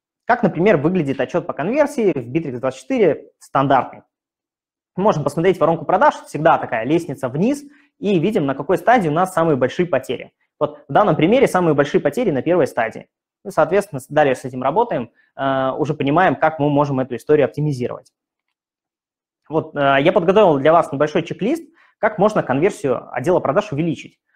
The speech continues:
Э, вы можете свою камеру телефона навести, и у вас, э, появится ссылка, можно будет его скачать. Какие-то приемы будут совсем очевидные и простые,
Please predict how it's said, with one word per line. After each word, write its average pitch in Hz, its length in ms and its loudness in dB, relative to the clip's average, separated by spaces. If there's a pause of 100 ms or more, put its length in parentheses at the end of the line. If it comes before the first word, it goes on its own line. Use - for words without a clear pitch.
(180)
Э, 135 280 2
вы 160 100 4
можете 185 300 2
свою 151 240 -4
камеру 170 300 0
телефона 147 420 0
навести, 151 720 -2
и 135 60 0
у 151 60 -2
вас, 185 340 0
э, 131 320 2
появится 147 400 2
ссылка, 247 640 0 (220)
можно 185 220 0
будет 185 240 0
его 147 140 -2
скачать. - 420 -8 (520)
Какие-то 180 340 0
приемы 208 400 4
будут 160 180 0
совсем 185 260 -2
очевидные 160 440 -2
и - 40 -4
простые, 247 600 0